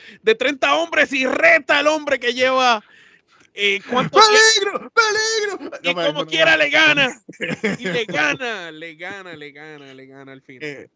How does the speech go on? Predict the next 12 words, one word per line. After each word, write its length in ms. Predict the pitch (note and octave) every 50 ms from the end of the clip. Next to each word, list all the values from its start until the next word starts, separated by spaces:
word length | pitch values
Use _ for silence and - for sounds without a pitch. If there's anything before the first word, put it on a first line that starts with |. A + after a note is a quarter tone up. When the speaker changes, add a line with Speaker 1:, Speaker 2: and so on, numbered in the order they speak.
| _ _ -
Speaker 2:
no, 260 | D#3 D#3+ E3 F3 D#3+
pero 300 | F3+ E3 D3 D3 C#3+ C#3+
honestamente 480 | C#3+ C#3+ D3 D3 - E3+ E3+ E3+ E3+ F3
yo 80 | E3
entiendo 260 | D#3+ D3+ D3+ D3+ E3 D#3
que 120 | - D3
la 100 | C#3 C3
historia 480 | B2+ C3 - B2+ B2 B2+ C3 C#3 C#3 C#3
de 640 | C#3 D3 D3 D3 D3 C#3+ C#3+ C#3+ C3+ B2+ B2 A2+ B2
Kevin 320 | - A#2+ A#2 A2+ A2+ A2+ G#2+
Owens 540 | G#2+ G#2+ A2 A#2 B2 A#2+ B2 B2+ B2+ C3
y, 60 | C3+